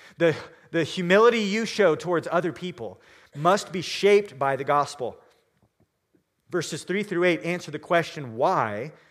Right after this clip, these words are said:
we should treat other people this way. It says, "For," there's that little link. It's a logical link. "We behave this way towards outsiders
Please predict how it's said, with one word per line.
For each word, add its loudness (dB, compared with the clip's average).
we -4
should -6
treat -6
other 0
people -8
this -8
way. -6
It -14
says, -6
"For," -2
there's -10
that 0
little 0
link. -4
It's -10
a -4
logical 0
link. -10
"We -2
behave 4
this 2
way 4
towards -2
outsiders 0